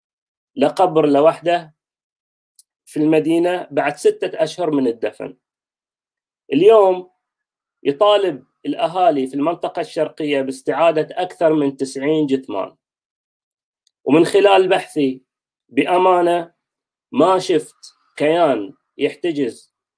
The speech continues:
جثامين الموتى ويرفض تسليمها أيضا إلا الكيان الإسرائيلي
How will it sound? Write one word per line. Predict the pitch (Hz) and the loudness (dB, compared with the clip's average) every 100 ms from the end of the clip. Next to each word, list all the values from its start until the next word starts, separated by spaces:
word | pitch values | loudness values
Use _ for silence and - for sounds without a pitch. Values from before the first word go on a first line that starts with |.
| _ _ _ | _ _ _
جثامين | 135 131 156 160 175 165 | -2 0 2 4 2 2
الموتى | 147 151 156 156 170 160 160 _ _ _ _ _ _ _ _ | 2 2 0 0 -2 -2 -4 _ _ _ _ _ _ _ _
ويرفض | - 131 135 123 139 214 226 208 143 | -4 0 0 2 4 6 4 2 0
تسليمها | - 151 - 160 156 156 160 156 | -2 -2 -2 -2 0 2 2 2
أيضا | 156 151 165 175 175 _ _ _ _ _ _ | 0 2 0 -2 -12 _ _ _ _ _ _
إلا | 185 196 | -4 0
الكيان | 156 151 151 156 139 104 - _ _ _ _ _ _ | 0 0 0 2 0 -4 -12 _ _ _ _ _ _
الإسرائيلي | 135 143 - 147 143 143 143 147 151 | -10 -8 -2 -2 -2 -4 -4 -6 -8